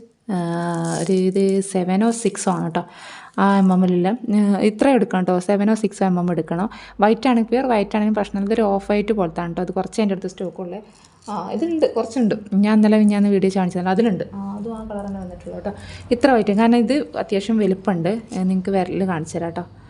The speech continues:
ഇത്ര വലുപ്പം വരുന്നുണ്ട്. അപ്പോൾ അതിനനുസരിച്ച് ഈ ബീഡ്സ് എടുക്കാൻ നോക്കുക കേട്ടോ. ചെറുതെടുക്കരുത്. ചെറുതാവുമ്പോൾ അത് നമുക്ക് വേണമെന്നുണ്ടെങ്കിൽ വേറെ മോഡൽ ചെയ്യാം. ഓക്കെ, അപ്പോൾ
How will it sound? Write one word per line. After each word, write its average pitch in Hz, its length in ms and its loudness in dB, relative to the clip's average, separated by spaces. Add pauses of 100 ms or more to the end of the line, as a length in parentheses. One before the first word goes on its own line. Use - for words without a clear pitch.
(320)
ഇത്ര 262 200 2
വലുപ്പം 190 280 0
വരുന്നുണ്ട്. 175 300 -4
അപ്പോൾ 202 140 0
അതിനനുസരിച്ച് 214 480 0 (100)
ഈ - 20 2 (100)
ബീഡ്സ് 190 300 0
എടുക്കാൻ 180 320 -6
നോക്കുക 165 220 -8
കേട്ടോ. 165 140 -6 (100)
ചെറുതെടുക്കരുത്. 185 680 0
ചെറുതാവുമ്പോൾ 196 540 0
അത് 214 80 2 (100)
നമുക്ക് 226 280 0
വേണമെന്നുണ്ടെങ്കിൽ 208 480 0
വേറെ 214 260 2
മോഡൽ 180 320 -2
ചെയ്യാം. 165 200 -4 (540)
ഓക്കെ, 233 180 2 (560)
അപ്പോൾ 226 140 2